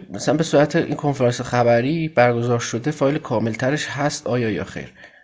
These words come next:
که حالا اگه بود قسمت‌های بعدی می-، اینجا در موردش ویدیو درست کنیم. خب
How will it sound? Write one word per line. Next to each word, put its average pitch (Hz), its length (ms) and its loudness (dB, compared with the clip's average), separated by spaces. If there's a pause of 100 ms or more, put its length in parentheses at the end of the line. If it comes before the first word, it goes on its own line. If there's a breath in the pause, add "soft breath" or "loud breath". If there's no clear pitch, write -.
(220 soft breath)
که 123 80 -4
حالا 117 180 4
اگه 127 220 4
بود 139 240 -6
قسمت‌های 123 400 -2
بعدی 104 360 2
می-، 95 160 -4 (260)
اینجا 104 380 -4
در 98 120 -4
موردش 95 240 -8
ویدیو 87 180 -10
درست - 180 -14
کنیم. - 140 -14
خب - 260 0